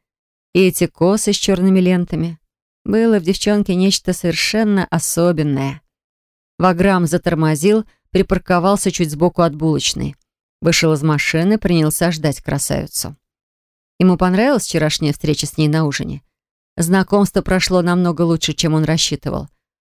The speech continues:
Друг не соврал. Его дочь действительно оказалась послушной и правильной девушкой. Ваграм, как увидел ее на фото,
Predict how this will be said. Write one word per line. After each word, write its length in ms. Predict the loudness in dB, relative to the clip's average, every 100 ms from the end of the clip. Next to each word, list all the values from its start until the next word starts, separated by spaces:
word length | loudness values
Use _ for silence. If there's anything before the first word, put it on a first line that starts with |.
| _
Друг 280 | 2 2 2
не 100 | 0
соврал. 520 | 2 2 2 2 0 -6 _ _ _ -2
Его 240 | 2 2
дочь 280 | 4 2 2
действительно 680 | 0 -2 0 0 0 0 0
оказалась 520 | -2 0 0 -2 -2
послушной 640 | -2 0 0 0 0 -2
и 40 |
правильной 480 | 0 -2 -2 -2 -4
девушкой. 580 | -4 -6 -6 -12 -14 -18 _ _ _ _ _ -2
Ваграм, 460 | 0 2 4 2 2
как 200 | 0 2
увидел 460 | 4 4 4 4
ее 140 | 4 2
на 120 | 0
фото, 420 | 0 -2 -4